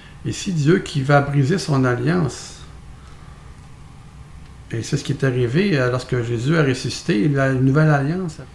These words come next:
Elle a été rompue ce jour-là, et les plus misérables des brebis qui m'observaient ont reconnu que c'était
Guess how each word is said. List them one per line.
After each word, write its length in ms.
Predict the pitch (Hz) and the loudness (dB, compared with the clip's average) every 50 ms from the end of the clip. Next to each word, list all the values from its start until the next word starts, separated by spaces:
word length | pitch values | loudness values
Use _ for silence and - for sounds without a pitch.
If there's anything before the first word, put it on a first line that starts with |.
| - - - - - - - - | -14 -14 -12 -14 -18 -20 -18 -8
Elle 240 | - 131 135 139 147 | -2 2 4 6 8
a 240 | 147 147 - - - - | 8 6 6 4 0 0
été 260 | 175 180 - 170 160 | 0 2 4 6 6
rompue 500 | 151 151 190 226 208 - - - 285 269 | 6 6 4 2 0 0 0 2 2 2
ce 200 | - - - 160 | 2 2 2 2
jour-là, 580 | 139 123 151 147 147 139 156 202 247 - - - - - - - - - - - | 2 2 2 2 4 4 4 2 2 -2 -8 -14 -18 -18 -18 -18 -18 -18 -8 0
et 120 | - 175 180 | 2 4 6
les 160 | 165 160 147 | 6 6 6
plus 180 | - - - 160 | 4 4 6 8
misérables 800 | 156 156 185 240 262 208 175 180 180 170 180 190 - 196 151 | 10 10 10 8 6 4 4 4 4 4 6 4 2 2 4
des 100 | 139 156 | 6 6
brebis 640 | 147 143 160 151 151 143 135 135 156 180 196 160 - - | 6 8 6 6 6 6 6 2 2 2 2 0 -2 -4
qui 160 | - - 139 | -2 0 4
m'observaient 680 | 143 156 151 151 - - 131 123 123 147 160 190 - - - | 4 4 4 4 0 0 0 2 4 4 4 4 2 0 0
ont 240 | 131 135 139 135 - | 2 2 2 2 0
reconnu 640 | - 131 185 214 202 - 160 160 175 190 202 196 | 0 0 0 0 2 4 4 6 6 6 4 4
que 140 | 156 - 151 | 4 2 0
c'était 440 | - - 147 127 - - 175 185 165 | 2 2 2 2 2 2 0 0 0